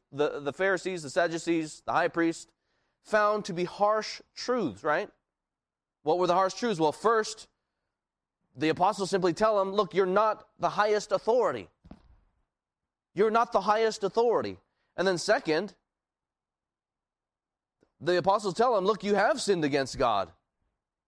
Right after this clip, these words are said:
and you need to be reconciled to them." So from their perspective, they are thinking, "We are the highest authority, and we haven't sinned at all." The message of Christianity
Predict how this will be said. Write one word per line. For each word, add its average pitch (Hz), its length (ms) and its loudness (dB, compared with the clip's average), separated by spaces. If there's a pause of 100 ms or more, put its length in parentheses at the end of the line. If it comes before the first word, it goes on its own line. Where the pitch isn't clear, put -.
(600)
and 170 140 -2
you 196 80 2
need 196 140 0
to 190 80 -4
be 214 80 -2
reconciled 220 580 0
to 131 60 -12
them." 104 160 -6
So 170 180 0
from 165 220 -2
their 247 160 2
perspective, 196 500 -2
they 151 160 2
are 359 160 2
thinking, 240 340 0
"We 202 140 2
are 311 180 2
the 349 80 2
highest 175 360 -2
authority, 127 420 0 (260)
and 156 140 -2
we 277 140 2
haven't 208 320 0
sinned 269 180 0
at 320 80 2
all." 370 480 0 (1040)
The 120 60 -16
message 151 340 -8
of 147 140 -2
Christianity 139 800 -2